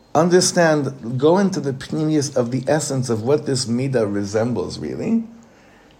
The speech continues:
And also use your koach hadimyon to realize what's the exact hefech of this. So for, for now,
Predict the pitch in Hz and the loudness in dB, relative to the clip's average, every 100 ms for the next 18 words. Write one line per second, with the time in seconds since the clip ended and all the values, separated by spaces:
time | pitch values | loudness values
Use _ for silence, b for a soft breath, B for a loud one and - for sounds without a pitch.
0 | B _ 110 113 170 123 104 131 - - | B _ -2 0 0 0 -2 -6 -10 -18
1 | _ _ - 147 190 - 87 76 120 131 | _ _ 4 4 4 0 -2 -2 -4 -8
2 | - 104 117 180 123 107 87 - 139 139 | -8 -2 0 2 0 -2 -4 -2 0 0
3 | 135 139 165 202 131 117 131 135 B B | 0 -2 0 2 0 0 -2 -8 B B
4 | - 120 151 160 135 117 151 165 - 139 | -6 0 2 4 2 0 -2 -2 -4 -4
5 | 120 120 127 - 127 123 90 95 - - | 0 2 2 0 -6 -6 -8 -12 -16 -20
6 | _ _ _ _ _ - 90 78 - 143 | _ _ _ _ _ -8 -6 -4 -2 0
7 | 170 175 175 170 175 175 180 214 196 135 | 0 0 0 2 0 2 4 6 6 4
8 | 160 | 0